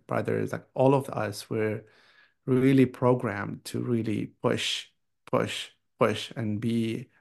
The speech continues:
as successful as we can. I feel that the United States is a country that is open for hardworking people. And I got accepted in Cal State San Bernardino and in University of Tampa, Florida.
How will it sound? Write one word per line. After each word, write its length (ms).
as 260
successful 640
as 160
we 100
can. 560
I 160
feel 300
that 120
the 60
United 320
States 340
is 100
a 60
country 460
that 280
is 380
open 380
for 180
hardworking 640
people. 560
And 100
I 40
got 160
accepted 560
in 480
Cal 200
State 260
San 280
Bernardino 760
and 460
in 180
University 580
of 220
Tampa, 540
Florida. 540